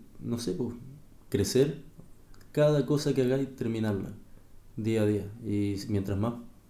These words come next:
podáis sumar y más podáis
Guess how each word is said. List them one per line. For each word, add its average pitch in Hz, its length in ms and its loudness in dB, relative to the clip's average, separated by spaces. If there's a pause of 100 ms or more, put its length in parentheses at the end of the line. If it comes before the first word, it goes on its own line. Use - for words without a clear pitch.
podáis 113 240 0
sumar 117 440 -2 (920)
y 113 100 -6
más 110 240 -2
podáis 117 260 0